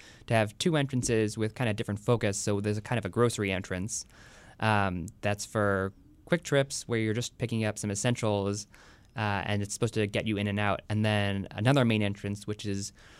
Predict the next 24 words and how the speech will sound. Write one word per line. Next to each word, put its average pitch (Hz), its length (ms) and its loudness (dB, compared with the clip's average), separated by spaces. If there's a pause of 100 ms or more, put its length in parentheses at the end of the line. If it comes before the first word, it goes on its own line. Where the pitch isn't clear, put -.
(200)
more 120 280 2
of 107 140 0
the 110 80 0
discretionary 107 600 0
purchases, 98 920 -4
uh, 95 340 -4
and 101 140 -2
the 101 40 -4
things 107 280 0
that 98 120 -4
Target's 101 320 -2
more 101 160 2
known 160 240 2
for 135 340 4
in 110 140 4
their, 98 300 0 (260)
uh, 95 220 -4
home 135 480 2
and, 92 340 -2
and 95 120 -4
style. 110 680 2 (500)
And 123 160 4
that's 147 180 2
definitely 113 520 2